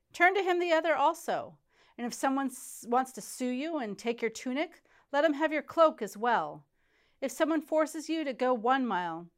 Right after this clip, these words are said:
go with him two miles. Give to the one who asks you,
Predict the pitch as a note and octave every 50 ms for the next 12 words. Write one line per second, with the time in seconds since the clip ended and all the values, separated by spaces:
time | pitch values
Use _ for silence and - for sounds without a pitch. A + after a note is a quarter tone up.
0 | _ _ _ _ _ - A#3+ B3 C4 C#4 C#4+ C4 - C4 A3+ G3 F#3+ - - -
1 | - C4 B3+ B3+ A#3+ A3+ G3+ F#3+ F3+ E3+ D3+ C3+ C3+ E3+ F3 - - - _ _
2 | _ _ _ _ _ _ _ _ _ - - D4+ E4 D#4+ E4 - E4 G4 F4 C#4+
3 | C4+ B3+ B3+ A#3 B3+ D4 - F3+ G#3+ F#3 F3 - - - - - - F3+ D3+ D3+
4 | D#3+